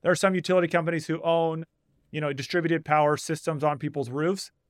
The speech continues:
Um, even any of those cases, if you don't own the system, in other words, if you don't own it outright or have a loan, like you said, um,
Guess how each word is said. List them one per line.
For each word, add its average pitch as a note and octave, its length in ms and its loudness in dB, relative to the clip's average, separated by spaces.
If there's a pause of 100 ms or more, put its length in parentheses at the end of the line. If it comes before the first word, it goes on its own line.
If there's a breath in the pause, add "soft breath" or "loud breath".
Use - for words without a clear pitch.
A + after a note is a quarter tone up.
(140)
Um, D3 320 0
even B3 220 4
any C#4+ 280 4
of B3+ 60 8
those G3+ 180 6
cases, C#3+ 440 0
if F3 160 0
you C4 240 2
don't A#3 260 4
own A3+ 240 2
the D4 100 2
system, C#4+ 480 0 (320)
in F3 80 2
other F#3+ 100 4
words, F3+ 140 2
if E3+ 100 -4
you A3 60 0
don't G#3 140 -2
own F#3 160 0
it E3 60 -2
outright E3 340 6
or D#3 40 0
have D#3+ 160 0
a F3 40 0
loan, D#3 220 0
like D3+ 180 -4
you E3 60 -6
said, C#3+ 360 -2 (480)
um, C3 360 -2